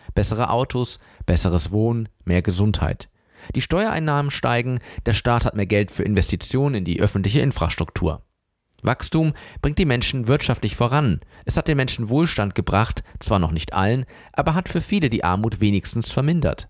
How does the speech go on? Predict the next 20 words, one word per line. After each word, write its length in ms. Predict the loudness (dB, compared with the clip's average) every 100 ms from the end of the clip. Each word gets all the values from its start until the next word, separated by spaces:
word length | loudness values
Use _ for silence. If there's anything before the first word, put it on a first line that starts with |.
| _ _ _ _ _ _ 0
Was 180 | 0
die 160 | 2 2
Wachstumsbefürworter, 1300 | 0 0 0 0 0 -2 0 -2 2 0 0 -2 -4
zumal 420 | -2 2 2 2 2
wenn 160 | 0
sie 140 | 0 0
Politiker 480 | 0 0 0 0
sind, 280 | 2 0 0 -6 -14 -6
meist 320 | 2 2 2 -2
nicht 200 | -2 0
sagen, 460 | 0 0 0 -2
sondern 260 | 0 2 2
nur 120 | 2
denken, 420 | 2 0 0 -2 -4 _ _ -12
Wachstum 520 | -4 -2 -2 -2 -2 0
erleichtert 400 | 0 0 0 -2
das 140 | -2
Umverteilen 760 | -2 -2 0 0 2 2 2
an 200 | -2 -4
Wählergruppen 680 | -2 0 0 0 -2 -2 -4